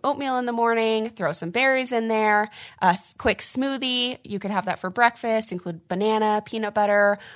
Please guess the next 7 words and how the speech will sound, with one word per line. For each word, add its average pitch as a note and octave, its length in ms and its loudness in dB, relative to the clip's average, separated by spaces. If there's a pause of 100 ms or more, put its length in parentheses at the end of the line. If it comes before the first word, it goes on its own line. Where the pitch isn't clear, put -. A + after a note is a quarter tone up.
(140)
almond G#3 360 2
milk, G3+ 360 -2
maybe F3+ 180 -8
you're F3 240 -6
lactose F3 400 -6
intolerant, G3 600 0 (340)
um, F3+ 520 0